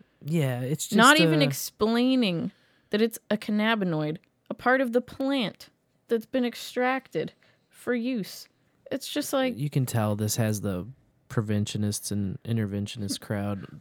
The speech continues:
Speaker 1: written all over it.
Speaker 2: Well, and I hate to even assert this notion, but what if you could just ban pot then because it has Delta eight in it? You know, is that where this is going?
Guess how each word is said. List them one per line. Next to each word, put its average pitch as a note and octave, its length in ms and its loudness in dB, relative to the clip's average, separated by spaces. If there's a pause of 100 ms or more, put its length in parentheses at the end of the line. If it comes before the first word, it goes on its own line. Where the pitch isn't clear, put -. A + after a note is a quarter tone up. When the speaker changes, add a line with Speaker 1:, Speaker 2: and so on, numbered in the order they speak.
(220)
Speaker 1:
written G#2+ 220 -4
all A2 340 -2
over F#2 340 -6
it. E2 160 -10 (220)
Speaker 2:
Well, C#4+ 180 -2
and B3 120 0
I A3 60 2
hate B3 260 -2
to A#3 100 0
even G3 500 -2 (440)
assert A#3+ 380 -2
this G3 180 -2
notion, A3+ 560 0
but G3+ 180 2 (280)
what A#3 180 6
if C4+ 140 -2
you A#3+ 120 -4
could F#3 320 -6
just G3 220 -2 (320)
ban F#3 420 2
pot F#3+ 460 0
then E3 360 2
because F3 400 -2
it - 100 -2
has F3 360 0
Delta E3+ 400 0
eight E3+ 240 -2 (140)
in E3+ 180 2
it? - 140 -8 (160)
You G3+ 140 -4
know, G3+ 100 2
is F#3+ 140 0
that C4 180 4
where C#4 140 0
this C#4+ 200 -2
is A#3 140 -2
going? F#3+ 480 0